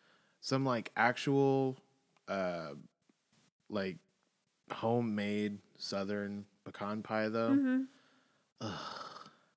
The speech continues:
Speaker 1: With,
Speaker 2: You
Speaker 1: like,
Speaker 2: do like a good pecan pie.
Speaker 1: Ugh. Oh, my God.
Speaker 2: We went, <laughs> we were at Sam's Club yesterday, and Sam's Club has just giant pies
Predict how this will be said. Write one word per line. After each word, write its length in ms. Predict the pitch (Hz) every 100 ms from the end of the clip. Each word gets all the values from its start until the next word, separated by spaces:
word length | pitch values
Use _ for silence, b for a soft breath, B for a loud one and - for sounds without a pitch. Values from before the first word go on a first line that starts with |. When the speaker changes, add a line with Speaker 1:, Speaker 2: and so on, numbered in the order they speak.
| -
Speaker 1:
With, 200 | 226 -
Speaker 2:
You 60 |
Speaker 1:
like, 160 | 262 330
Speaker 2:
do 140 | 277 254
like 200 | 240 220
a 40 |
good 200 | 226 233
pecan 360 | 220 190 214 226
pie. 220 | 220 214
Speaker 1:
Ugh. 360 | 123 120 110 101 B B B - -
Oh, 140 | 107
my 140 | 98 90
God. 340 | 90 90 90
Speaker 2:
We 200 | 277 320
went, 320 | 302 320 320 294 -
<laughs> 80 |
we 280 | 349 311 302
were 80 | 349
at 160 | 311 -
Sam's 320 | 254 269 285
Club 200 | 285 262
yesterday, 500 | 277 - 294 294 294 b b b b -
and 180 | 254
Sam's 220 | 247 339 -
Club 180 | 294
has 420 | 262 220 202 - - _ -
just 240 | 285 262 -
giant 480 | 226 226 220 214 -
pies 640 | - 190 196 196 226 -